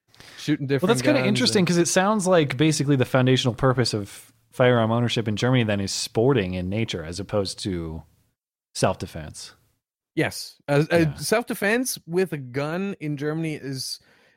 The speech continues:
Speaker 1: generally not recognized, uh, uh, as, it's not recognized as a right
Speaker 2: Hmm.
Speaker 1: ever. Uh, it's not recognized. The thing is, you need to, um, pr-, if you, if you,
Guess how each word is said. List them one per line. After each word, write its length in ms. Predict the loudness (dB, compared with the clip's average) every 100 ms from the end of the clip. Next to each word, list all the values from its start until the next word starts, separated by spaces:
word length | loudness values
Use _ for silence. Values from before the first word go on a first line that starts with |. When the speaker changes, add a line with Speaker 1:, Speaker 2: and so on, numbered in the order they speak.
| -12 -10
Speaker 1:
generally 840 | -6 0 2 4 4 4 2 0 0
not 560 | -2 -4 -6 -4 -4 -4
recognized, 1200 | -8 -8 -8 -4 -6 -4 -6 -6 -8 -8 -10 -12 -14
uh, 40 | -10
uh, 680 | -8 -8 -10 -10 -8 -10 -12
as, 600 | -12 -12 -10 -10 -8 -10 -4
it's 280 | 0 2 4
not 160 | 4
recognized 480 | 2 2 2 2 2
as 80 | 2
a 60 | 2
right 520 | 2 4 4 0 -8 -16 _ _ _ -10
Speaker 2:
Hmm. 120 | -4
Speaker 1:
ever. 460 | -2 2 2 2 -2 _ _ _ _
Uh, 140 | -4 -4
it's 180 | -6
not 200 | -4 -4
recognized. 600 | -2 -4 -4 -6 -6 -4
The 60 | -4
thing 160 | -2 -2
is, 140 | -2
you 80 | -2
need 260 | -4 -6 -6
to, 400 | -4 -2 -2 -4
um, 580 | -6 -6 -4 -6 -8 -10 -16
pr-, 300 | -14 -10 -8
if 240 | -6 -4 -2
you, 120 | 0
if 180 | 0 -2
you, 460 | 0 0 0 0